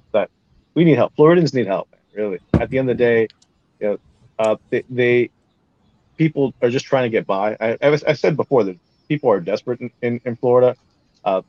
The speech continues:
you know, they were so desperate that they, uh, you know, they voted for Trump twice. <laughs> Right. Uh, so that's what it co-, that's really what it comes down to. Uh, they, uh, people, uh, people want to see solutions. You know, what's the biggest problems? I mean, you, you can see it,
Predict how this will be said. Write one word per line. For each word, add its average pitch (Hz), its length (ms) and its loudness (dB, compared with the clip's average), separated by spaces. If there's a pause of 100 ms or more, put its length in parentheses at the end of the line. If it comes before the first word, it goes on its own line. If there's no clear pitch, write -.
(120)
you 92 80 -20
know, 90 80 -8
they 104 80 -2
were 107 100 -2
so 120 160 2
desperate 113 380 0
that 104 160 0
they, 98 400 -2 (420)
uh, 90 220 -6 (300)
you 104 80 -10
know, 82 60 -20 (680)
they 110 80 -2
voted 123 240 2
for 120 60 -12
Trump 123 220 -2
twice. 127 360 2
<laughs> - 40 -20 (320)
Right. 131 200 2 (1200)
Uh, 113 220 2
so 131 120 -8
that's 135 260 2
what 147 100 2
it 120 60 -2
co-, - 180 -2
that's 131 240 -2
really 143 160 4
what 127 100 2
it 113 100 -2
comes 104 200 -8
down 113 240 -4
to. 92 180 -12 (140)
Uh, 101 160 -4
they, 113 240 -4 (300)
uh, 107 200 0 (220)
people, 123 480 -2 (160)
uh, 110 100 -2
people 131 340 -4
want 101 300 -4
to 117 60 -10
see - 180 -10
solutions. 113 600 -8 (480)
You 123 60 0
know, 123 40 2
what's 160 160 4
the 165 80 -10
biggest 147 240 0
problems? 127 380 2 (100)
I 135 40 -4
mean, 120 180 -2 (100)
you, 143 160 -4 (100)
you 151 80 -6
can 156 100 -6
see 117 220 0
it, - 120 -4